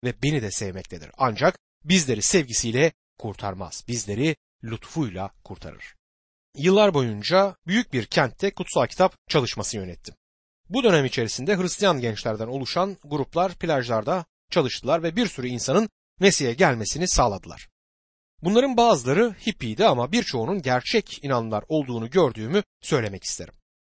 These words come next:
Artık nasıl bir kitabı kapağıyla değerlendirmiyorsam insanları da dış görünüşlerine göre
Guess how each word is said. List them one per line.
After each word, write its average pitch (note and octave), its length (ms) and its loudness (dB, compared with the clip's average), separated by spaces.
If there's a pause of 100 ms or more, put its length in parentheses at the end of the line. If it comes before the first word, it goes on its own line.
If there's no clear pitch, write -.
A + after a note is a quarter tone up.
(260)
Artık G3+ 300 -2
nasıl C#3 300 2
bir A#2+ 260 -4
kitabı B2 400 -2
kapağıyla C#3+ 720 0
değerlendirmiyorsam C3+ 1040 0
insanları A2+ 520 -4
da E3+ 160 4 (420)
dış A#3+ 220 4
görünüşlerine A2 720 -4
göre E3 340 2